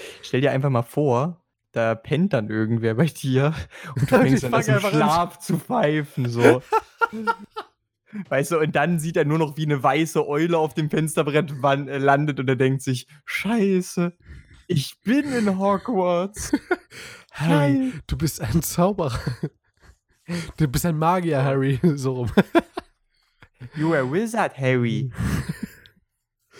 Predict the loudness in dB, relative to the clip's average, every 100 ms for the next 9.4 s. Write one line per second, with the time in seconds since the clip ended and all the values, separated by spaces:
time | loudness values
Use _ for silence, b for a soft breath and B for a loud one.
0 | B B B B -2 2 2 2 2 2
1 | 2 0 0 -2 -2 -4 -2 0 0 0
2 | 0 0 -2 -2 -8 -8 -6 -2 0 2
3 | 0 -2 -2 -2 0 0 2 0 0 -4
4 | -2 0 0 -2 -4 -4 -6 -6 -4 -4
5 | -4 -4 -6 -10 _ b b b b b
6 | -8 0 4 4 2 -4 -2 0 2 2
7 | 0 -4 -2 -2 0 -4 -2 0 -2 -4
8 | -2 2 0 0 -2 2 2 2 -2 -4
9 | -2 0 0